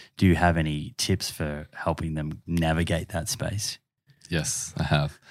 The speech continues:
Speaker 2: And it's, it's a common thing. And I want to say that I'm not a big fan of necessarily restricting yourself on all aspects of your lifestyle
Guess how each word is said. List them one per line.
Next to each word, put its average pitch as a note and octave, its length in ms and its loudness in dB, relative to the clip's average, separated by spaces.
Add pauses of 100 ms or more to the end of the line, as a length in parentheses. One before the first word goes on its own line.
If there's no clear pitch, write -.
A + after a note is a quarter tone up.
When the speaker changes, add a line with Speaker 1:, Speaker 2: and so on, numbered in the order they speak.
(280)
Speaker 2:
And G2+ 140 6
it's, - 260 0
it's - 180 -2
a G#2+ 60 2
common G2 480 6 (480)
thing. G#2 240 4
And D#2 240 2
I D#2 260 4 (360)
want F#2+ 140 8
to F#2 60 6
say F2 220 8
that F2 160 6
I'm E2+ 180 6
not F2+ 180 8
a F#2+ 40 4
big F2+ 180 2
fan E2 380 4
of D#2 160 0
necessarily D#2+ 680 2 (1120)
restricting G#2+ 420 4
yourself E2+ 420 4
on C#2+ 120 -2
all E2 200 2
aspects E2 380 2
of D#2+ 100 -4
your D#2+ 100 2
lifestyle E2 520 4